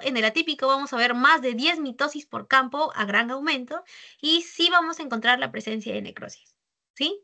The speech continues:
Así de facilito se clasifica tumor, eh, carcinoide típico y atípico, ¿ya? Entonces, toma, se toman en cuenta dos criterios. Primero, el número de mitosis por campo a gran aumento, a gran aumento,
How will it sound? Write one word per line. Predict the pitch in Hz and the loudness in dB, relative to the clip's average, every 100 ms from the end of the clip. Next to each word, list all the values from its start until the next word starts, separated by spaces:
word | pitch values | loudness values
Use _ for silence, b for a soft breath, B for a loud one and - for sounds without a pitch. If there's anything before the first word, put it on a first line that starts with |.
| _ | _
Así | 269 381 403 | 0 4 4
de | |
facilito | 392 302 285 269 202 214 - | 4 0 0 0 0 -2 -8
se | - 240 | -4 0
clasifica | 226 220 226 233 208 208 | 2 0 -2 2 2 2
tumor, | 220 214 214 214 | 0 2 2 2
eh, | 220 202 | 0 2
carcinoide | 202 214 202 180 | 0 -2 -4 -4
típico | - 330 339 233 | -4 -2 2 2
y | |
atípico, | 208 208 - - _ _ | 2 -4 -12 -20 _ _
¿ya? | 269 392 | 2 2
Entonces, | 247 214 220 - B B B | 2 2 2 -6 B B B
toma, | 254 285 320 320 - - _ | 4 8 8 8 2 -12 _
se | - 240 | -6 -4
toman | 269 302 | -2 -2
en | 285 254 | -4 -4
cuenta | 277 269 269 | -4 -2 -2
dos | 262 | -2
criterios. | 233 247 277 240 208 | -4 0 0 0 -4
Primero, | 196 214 240 277 | -4 0 2 2
el | 220 196 | 0 0
número | 226 269 262 | 0 2 2
de | 220 | 2
mitosis | 208 226 233 233 | 0 -2 -2 -6
por | - 185 | -6 -2
campo | 220 214 208 | 4 4 4
a | - | -4
gran | 226 233 | -2 0
aumento, | 262 294 285 262 285 302 | 2 2 2 0 -6 0
a | 226 | 0
gran | 202 302 330 | 8 8 8
aumento, | 247 214 208 196 240 | 2 0 -6 -6 -8